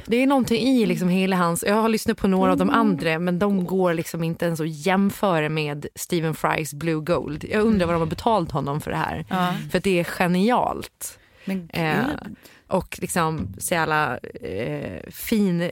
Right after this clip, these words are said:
Speaker 1: röst att sömna till. Det, och sen så fick jag också tipset av
Speaker 2: Oj, det där ska jag testa på Lilly. Det
Speaker 1: Ja.
Speaker 2: var så bra så att
Speaker 1: Eller hur?
Speaker 2: kanske till och med funkar.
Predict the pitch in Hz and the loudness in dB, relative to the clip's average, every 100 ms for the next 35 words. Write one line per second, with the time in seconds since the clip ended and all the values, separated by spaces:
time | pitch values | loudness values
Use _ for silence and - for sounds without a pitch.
0 | - 196 220 - - 156 - 175 196 196 | -4 -2 -2 -4 -10 -8 -2 0 0 -2
1 | - - - - - - - - - 165 | -6 -10 -16 -20 -20 -20 -20 -20 -18 -4
2 | 294 302 311 220 - 277 277 208 175 - | 0 2 0 0 -2 -2 -4 -2 -2 -4
3 | 180 - 202 - - 170 - - 170 165 | -12 -8 -8 -8 -6 -6 -6 -4 -2 0
4 | 160 160 160 190 170 175 180 - 165 - | -2 -2 -2 -4 -4 -4 -6 -6 -8 -6
5 | 160 - 147 151 175 190 - - _ _ | -10 -12 -10 -8 -6 -8 -12 -18 _ _
6 | - 190 196 220 196 165 160 151 147 - | -8 -4 -2 0 0 0 -2 -2 -8 -12
7 | 151 - - - 254 262 208 156 190 180 | -12 -18 -10 -2 0 0 0 -2 -4 -12
8 | - 226 - 170 156 147 - 147 - | -10 -8 -8 -10 -12 -12 -14 -14 -14